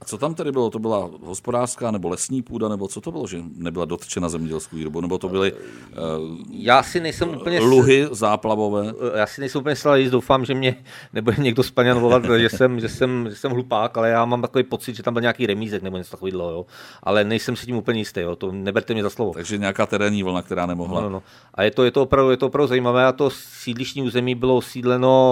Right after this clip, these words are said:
Speaker 2: poměrně dlouhou dobu. Já nejsem archeolog, takže vám teďka nebudu říkat, jestli to je únětická kultura nebo kultura lidu s vypichovanou keramikou, to opravdu nevím, ale je to, je to hrozně zajímavý a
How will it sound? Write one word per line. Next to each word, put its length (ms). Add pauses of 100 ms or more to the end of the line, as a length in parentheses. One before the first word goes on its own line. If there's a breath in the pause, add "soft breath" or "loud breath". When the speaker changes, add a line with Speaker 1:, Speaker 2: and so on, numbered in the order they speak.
(480)
Speaker 2:
poměrně 360
dlouhou 340
dobu. 280 (640 soft breath)
Já 80
nejsem 280
archeolog, 360
takže 180
vám 80
teďka 180
nebudu 160
říkat, 200
jestli 180
to 60
je 100
únětická 640
kultura 500
nebo 240
kultura 540 (380 loud breath)
lidu 280
s 140
vypichovanou 480
keramikou, 440
to 100
opravdu 260
nevím, 420
ale 300 (300 loud breath)
je 180
to, 380
je 120
to 180
hrozně 240
zajímavý 520
a 180